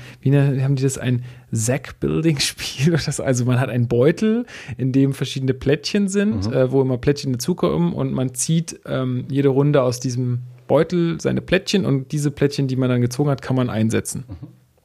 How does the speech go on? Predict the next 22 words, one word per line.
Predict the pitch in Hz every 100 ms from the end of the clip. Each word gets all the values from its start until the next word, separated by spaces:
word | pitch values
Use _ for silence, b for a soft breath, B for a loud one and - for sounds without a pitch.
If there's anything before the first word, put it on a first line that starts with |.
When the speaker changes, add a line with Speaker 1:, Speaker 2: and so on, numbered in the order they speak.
| _ _ -
Speaker 1:
Und | 131
man | 127 123
kann, | 135 156 B B B B B -
ähm, | 131 127 127 131 -
natürlich | 131 - 139 -
seine | 120 120
Chancen | - 135 170 - 117
auf | 139
bestimmte | 139 - 156 160
Plättchen | - 131 135
erhöhen, | 113 110 156 185 175 - _
wenn | - 120
man | 131
sich | 131 131
diese | - 123 120
entsprechenden | 123 123 123 139 127
Plättchen | - 120 139 131
dann | 123 135 147 156 b b b b _ _
auf | - 123
dem | 139
Spielplan | 123 - 123 135 120
sichert. | 120 117 120